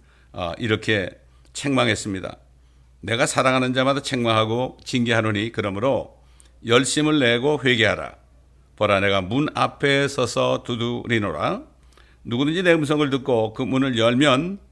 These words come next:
내가 그에게로 들어가서 그와 함께 먹으며 그도 나와 함께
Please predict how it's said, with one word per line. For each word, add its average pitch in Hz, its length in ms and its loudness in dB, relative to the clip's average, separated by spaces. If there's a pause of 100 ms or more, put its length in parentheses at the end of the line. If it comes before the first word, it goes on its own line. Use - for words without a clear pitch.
(240)
내가 107 300 0
그에게로 127 420 0
들어가서 135 720 0 (220)
그와 113 260 2
함께 117 240 0
먹으며 113 420 0 (380)
그도 104 400 -2
나와 98 300 0
함께 107 520 -2